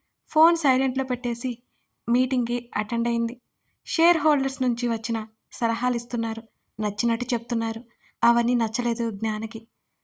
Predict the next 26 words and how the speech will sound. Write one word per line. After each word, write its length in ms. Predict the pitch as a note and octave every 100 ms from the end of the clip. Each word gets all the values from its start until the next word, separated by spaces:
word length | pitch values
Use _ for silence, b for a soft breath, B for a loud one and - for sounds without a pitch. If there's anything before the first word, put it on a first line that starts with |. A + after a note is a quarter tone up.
| _ _ _ _ -
అభయ్ 260 | A#3+ C4 C#4+
వైపు 180 | C4 B3+
చూడగానే 440 | B3+ A#3+ A#3 A#3
సైగ 220 | A#3 A3 G#3+ G#3+
చేశాడు. 300 | A3+ A3 G#3 _ _ _ _ _ _ A#3
"మనకుంది 600 | B3+ C4 C4 C4 C#4 -
వన్ 200 | G#3 A3
మంత్ 220 | A3+ A3+
టైమ్, 180 | - A3+ - _ -
కానీ 180 | C#4 D4
టూ 200 | C#4+ B3
మంత్స్ 300 | A#3 A#3 -
పడుతుందని 520 | A#3+ A#3+ A3+ A#3 A3+ G#3+
మన 140 | A3
అంచనా. 360 | G#3+ G#3 A#3+ A#3+ b b _ C#4+
ఈ 100 | E4
నెల 220 | D#4 D4
రోజుల 280 | D4 C#4 C4+
టైంలో 480 | C4 A#3 A3+ A#3 -
రెండు 200 | A3+ A#3
నెలల 260 | A3+ A3 B3
వర్క్ 300 | A#3 A3 - _ _ _ _ -
మనం 220 | A#3+ A#3+ A#3+
చేయాలి" 360 | A#3 A#3 A#3 A#3
అంది 160 | A3+ A3
జ్ఞాన. 420 | G3 G#3+ A3